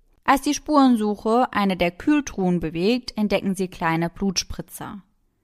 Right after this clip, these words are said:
Auch an einigen anderen Stellen werden Blutspuren gefunden, trotz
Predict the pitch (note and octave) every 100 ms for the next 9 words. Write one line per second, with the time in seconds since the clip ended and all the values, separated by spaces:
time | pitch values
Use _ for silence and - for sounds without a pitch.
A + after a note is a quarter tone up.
0 | _ - G3 D3+ G3+ G3 G3+ F#3+ - A3+
1 | A#3 G3+ - F3+ F3 F3 E3+ E3+ F#3+ F3+
2 | - E3 D#3+ - - E3 D3+ - - -
3 | - _ _ _ _ _ _ - G#3+ A3
4 | -